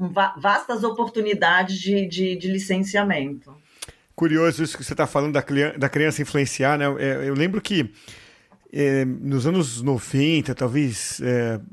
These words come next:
Speaker 2: talvez ali até os anos dois mil, não sei se você lembra, Mônica, tinha a propaganda de um produto de limpeza, que eu acho que era pra limpar vaso sanitário ou coisas do tipo,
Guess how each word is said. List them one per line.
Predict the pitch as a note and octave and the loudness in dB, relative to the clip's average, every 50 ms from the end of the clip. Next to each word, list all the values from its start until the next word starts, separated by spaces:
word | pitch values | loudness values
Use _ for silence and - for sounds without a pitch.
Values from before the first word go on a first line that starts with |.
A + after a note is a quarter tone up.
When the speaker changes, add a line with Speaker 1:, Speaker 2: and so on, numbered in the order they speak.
| - - _ - - E3 - - - - - - - - _ _ _ _ | -20 -20 _ -20 -20 -20 -20 -20 -20 -20 -20 -20 -20 -20 _ _ _ _
Speaker 2:
talvez | - - C#3+ D3 D#3 D3 C3 | -12 -8 -4 -2 0 0 2
ali | C3 C3 C#3 B2+ A2+ - _ _ - | 0 0 -2 -4 -8 -12 _ _ -12
até | - C#3 - - | -10 -6 -2 0
os | D3 C#3 | 0 0
anos | C3+ D3+ D#3 C3+ | 0 -2 -2 -2
dois | A2+ C#3 C3 B2 G2 | 0 0 0 0 0
mil, | A2+ D3 E3+ D#3+ A#2 - - - - - _ _ | 0 0 0 0 -2 -4 -12 -20 -20 -20 _ _
não | - C#3 | -6 -2
sei | - A#3+ B3 | 0 0 0
se | F#3+ - | 0 0
você | - F3 | 0 0
lembra, | C#3+ C#3+ D3+ D3+ C3+ C3+ C3 | 2 2 2 2 2 0 2
Mônica, | C3+ C3+ C3+ - C#3 | 2 0 0 0 -2
tinha | C3+ - - F#3 G#3 G#3 | -2 -2 0 2 2 2
a | |
propaganda | G3 G3+ F#3+ - - - C3 B2+ A2+ A#2+ D#3 F3 E3+ C#3+ A2+ A2+ G#2+ G2+ - _ - _ - - _ _ _ _ - | 2 0 0 0 0 0 -2 0 0 0 0 0 0 -2 -2 -4 -6 -8 -10 _ -20 _ -20 -20 _ _ _ _ -16
de | B2+ A2 G#2 A#2 D3+ E3+ | -12 -6 -2 0 2 2
um | E3+ F3 G3 G#3+ A#3+ B3+ B3 A3+ G#3+ G3+ F#3 E3 D3 | 4 2 2 2 0 0 0 0 -2 -2 -2 -4 -4
produto | - - D#3+ D#3+ D3+ G#2+ G#2+ F3+ G#3+ G#3 - - D3 | -2 0 2 2 2 2 0 0 0 0 0 -2 -2
de | A#2+ G2 A2 B2 C3 | -2 0 -2 -2 0
limpeza, | C3 E3 E3 C#3+ - - D3+ D3 E3 G3 F3 A#2+ A#2 A#2+ A2 G#2+ G#2 | 2 2 2 0 0 0 0 2 2 0 -2 -2 -4 -4 -6 -6 -8
que | - - | -4 -2
eu | C#3 | 0
acho | D3+ D3 - | 0 0 -2
que | - E3+ | -2 -2
era | E3 F3+ | -2 0
pra | - F#3 F#3+ | 0 -2 -2
limpar | F#3 F#3 E3 C3+ - E3 | -2 -2 -2 -2 -2 -2
vaso | D#3 B2 A2 B2+ C#3 E3+ F#3 F3+ F#3 | -2 0 0 2 2 2 2 0 -4
sanitário | - - F3 D#3 B2 - - A#2+ B2 C3 D#3+ E3+ D3+ B2+ A#2 | -4 -4 -2 -2 -4 -4 -2 0 2 2 4 4 4 2 2
ou | A#2 B2+ C#3 C#3 - | 2 2 2 0 -2
coisas | - - - D3+ E3 E3+ E3 D#3+ | -2 0 2 2 2 2 0 -2
do | C3 C3 A#2+ | -4 -6 -6
tipo, | - - - D3+ F3+ - - - | -6 -4 0 0 0 0 -2 -8